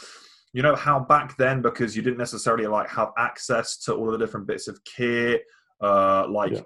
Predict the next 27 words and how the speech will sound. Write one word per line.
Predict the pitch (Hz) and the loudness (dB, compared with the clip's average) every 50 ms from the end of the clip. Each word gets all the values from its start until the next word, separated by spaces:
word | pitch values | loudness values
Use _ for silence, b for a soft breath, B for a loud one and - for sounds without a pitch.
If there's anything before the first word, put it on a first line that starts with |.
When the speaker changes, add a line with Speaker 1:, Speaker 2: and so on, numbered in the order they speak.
| - | -4
Speaker 1:
people | - 127 123 127 107 | -2 -2 -2 0 -2
were, | 104 104 | -2 0
like, | 104 104 104 - | 0 0 0 -2
crafting | - - 117 113 117 113 107 - - 123 113 107 | -6 0 2 2 4 2 0 -2 -4 -6 -6 -2
them, | 107 107 107 107 107 | -2 -2 -2 -2 -2
making | 110 113 107 - 110 98 | -6 -6 -6 -8 -10 -12
things, | 101 - 107 107 107 107 104 98 | -6 -6 -4 -4 -4 -6 -10 -8
doing | - 113 110 104 | -6 -8 -8 -6
things | - 113 110 104 123 | -8 -10 -8 -4 -2
out | 110 - | -2 -2
of, | 95 - _ _ _ - | -2 -6 _ _ _ -6
like, | 104 110 104 - - _ _ _ _ - | -4 -4 -4 -4 -6 _ _ _ _ -16
true | - - - 143 147 165 175 180 - | -16 -12 -2 0 0 0 0 -2 -6
passion | - - - 151 160 139 - - 120 101 101 101 | -8 0 2 4 4 2 0 -4 -6 -6 -6 -12
for | 104 - | -12 -8
the | 101 101 - | -8 -8 -8
sport. | - - - 120 113 104 90 64 - - B B B B B B | -8 -10 -6 -4 -4 -4 -4 -6 -10 -14 B B B B B B
Whereas | - 131 151 156 147 143 131 131 | 4 6 6 6 6 4 2 0
now | 127 123 131 147 165 180 | 0 0 2 2 2 2
I | 180 156 | 2 0
feel | - - 147 131 | 0 0 0 4
like | 123 123 113 - - - | 4 4 2 2 0 2
there | 127 131 135 127 127 131 | 4 6 6 6 6 6
is | 127 123 - - | 4 4 2 0
actually, | 127 135 135 - - 131 120 | -2 -2 -2 -6 -8 -4 -2
like, | 117 110 107 - | 0 0 0 -2
a, | 110 | -4